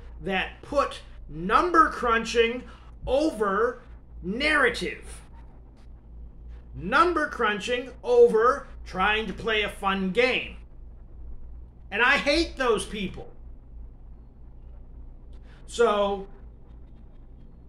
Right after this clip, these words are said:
seeing at the outrage that these people are not represented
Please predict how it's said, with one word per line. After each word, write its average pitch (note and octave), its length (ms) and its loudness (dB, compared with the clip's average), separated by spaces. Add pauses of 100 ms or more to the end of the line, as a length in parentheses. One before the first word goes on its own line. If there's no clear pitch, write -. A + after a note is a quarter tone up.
(580)
seeing C4+ 680 4
at F3+ 140 -6
the G#3+ 240 -12
outrage F#3 800 0
that E3+ 300 -4 (220)
these A#3 340 -4
people G3+ 600 -6
are F3+ 240 0
not G3 420 2 (180)
represented F#3+ 1300 0